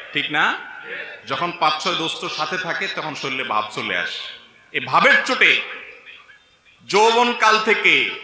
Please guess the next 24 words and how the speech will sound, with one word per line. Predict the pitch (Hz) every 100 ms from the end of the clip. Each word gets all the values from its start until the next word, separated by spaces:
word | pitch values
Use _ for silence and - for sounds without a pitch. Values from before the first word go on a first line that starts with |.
| - - -
কত | 185 190 190
রিক্সাওয়ালা, | 160 151 - 170 151 127 113 92 87 - - - -
কত | 147 156 -
চা | 156 151
দোকানদার, | 156 156 143 139 120 110 92 82 -
কত | 143
বাস | - 139 156 -
কন্ট্রাক্টর, | 170 160 147 101 - 120 98 90 - -
কত | 156 160 -
কাজের | 147 147 143
মানুষ, | 143 143 147 131 - - - -
কত | 170 160
গরিব | 147 165 160 143
মানুষ, | 156 165 160 - - - - - -
কত | 180 175
দুর্বল, | 185 185 185 185 180 151 117 101 - - -
কত | 185 196
অসহায়, | 208 196 233 214 208 190 - - - -
কত | 208
মানুষকে | 233 220 262 294 - 240
ধমক | 196 214 320 226
দিয়েছেন, | 233 226 - 196 147 107 - - -
ধাক্কা | 180 254 - 311 311
দিয়েছেন, | 294 294 - 269 185